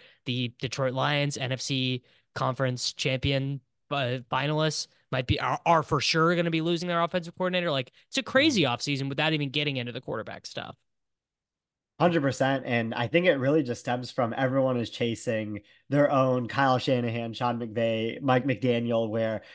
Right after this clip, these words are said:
Speaker 2: you can see how quickly these teams turn around from finding the right offensive play caller. And, like, you see that from the Titans hiring Brian Callahan, moving on from Mike Vrabel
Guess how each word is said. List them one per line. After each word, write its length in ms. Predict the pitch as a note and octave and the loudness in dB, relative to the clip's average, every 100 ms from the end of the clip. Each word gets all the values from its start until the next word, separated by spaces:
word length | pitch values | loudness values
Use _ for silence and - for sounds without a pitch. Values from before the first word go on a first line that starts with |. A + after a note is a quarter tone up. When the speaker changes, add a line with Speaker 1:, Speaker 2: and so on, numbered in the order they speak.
| - | 2
Speaker 2:
you 120 | E3+ | 2
can 140 | G3+ | 2
see 180 | - D#3+ | 4 4
how 180 | C#3+ C#3 | 6 4
quickly 380 | C#3+ C3+ C#3+ B2+ | 2 -4 -2 0
these 260 | A#2+ A2 | 0 -2
teams 300 | - B2+ A#2+ | -4 -4 -4
turn 200 | - B2+ | -4 -2
around 360 | A#2 A2 A2+ G#2+ | 0 0 -2 -6
from 160 | A#2+ | -8
finding 500 | G2 A2 G#2+ A2 G#2+ G#2 - - | 0 0 0 -4 -8 -10 -16 -2
the 120 | C3 | 2
right 320 | B2 B2 C3 C3 | 4 4 4 2
offensive 460 | B2 A#2+ B2 A#2 | 0 2 -2 -4
play 180 | G#2+ A2+ | -2 -2
caller. 380 | G2 C3 C#3 D3+ | 0 2 2 2
And, 100 | C#3+ | 2
like, 160 | A#2+ - - | -2 -4 -4
you 120 | D3 | 0
see 160 | D3 E3 | 4 6
that 180 | D#3+ - | 6 4
from 160 | D#3+ | 0
the 80 | C#3 | 0
Titans 580 | C3+ C#3+ D3+ C3 A#2 - _ _ - | 2 2 2 0 -6 -10 _ _ -6
hiring 680 | B2 D3 C#3 C3 B2+ B2+ B2 - | 2 4 4 2 0 -4 -8 -2
Brian 340 | C3+ C3+ C3+ | 2 4 2
Callahan, 540 | B2 C3+ C3+ B2+ B2 A#2+ | 0 -2 -2 -2 -2 -2
moving 260 | C3 B2 | -2 -2
on 220 | A#2+ A#2+ | -2 -2
from 160 | A2+ B2 | -4 -2
Mike 200 | A#2 G#2 | -2 -2
Vrabel 520 | A#2 A#2+ A2+ A2+ A2 | -2 -2 0 0 -2